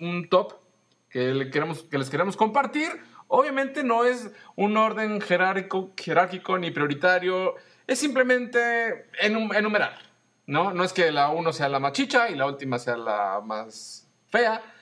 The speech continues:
Este, igual en gustos va a haber muchísimo, pero sí queremos darles un, un pequeño listado de cinco películas, cinco libros y cinco canciones que nos pueden ayudar a entender lo que es el romance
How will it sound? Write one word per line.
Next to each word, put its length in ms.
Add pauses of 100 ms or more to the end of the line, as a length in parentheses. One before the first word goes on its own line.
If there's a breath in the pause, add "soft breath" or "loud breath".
(360 loud breath)
Este, 480
igual 260
en 120
gustos 380
va 60
a 40
haber 140
muchísimo, 640
pero 480
sí 160
queremos 400
darles 400
un, 340 (400 soft breath)
un 160
pequeño 320
listado 540
de 200
cinco 380
películas, 640 (240)
cinco 300
libros 520
y 60
cinco 300
canciones 800 (720 soft breath)
que 140
nos 200
pueden 720
ayudar 360
a 40
entender 300
lo 160
que 100
es 120
el 160
romance 1120